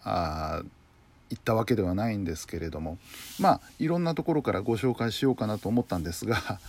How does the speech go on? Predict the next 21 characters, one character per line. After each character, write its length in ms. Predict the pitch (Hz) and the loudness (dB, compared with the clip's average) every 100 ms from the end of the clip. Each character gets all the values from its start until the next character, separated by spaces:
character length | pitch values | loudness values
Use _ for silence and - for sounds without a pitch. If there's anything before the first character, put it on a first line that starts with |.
| - | -14
<laughs> 160 | - | -4
あ 60 | - | 6
ま 100 | 196 | 8
り 80 | 196 | 8
に 60 | |
も 220 | 156 113 151 | 6 8 6
多 40 | |
す 140 | 156 | 6
ぎ 100 | 165 | -2
て 140 | 139 101 | -2 -2
で 100 | 82 | -4
す 140 | - | -6
ね、 300 | 98 90 - - - - - - - - | -4 -4 -8 -18 -20 -20 -18 -18 -16 0
ま 200 | 156 247 | 8 10
ず 100 | 269 | 10
は、 280 | 190 98 90 | 8 6 4
あ 140 | - 101 | 0 0
の 1160 | 104 107 98 101 101 - - 98 - - - - - - - - - | 0 -2 -4 -6 -6 -8 -8 -8 -8 -10 -12 -14 -20 -20 -20 -12 0
ー、 40 | |
足 200 | 135 - | 2 6
元、 320 | 208 190 - | 6 6 0